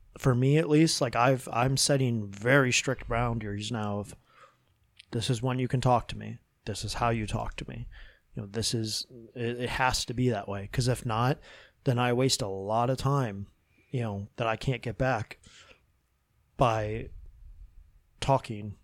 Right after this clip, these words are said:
and whatever else might arise. So, um,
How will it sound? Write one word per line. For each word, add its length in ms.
and 400
whatever 680
else 300
might 180
arise. 420
So, 360
um, 480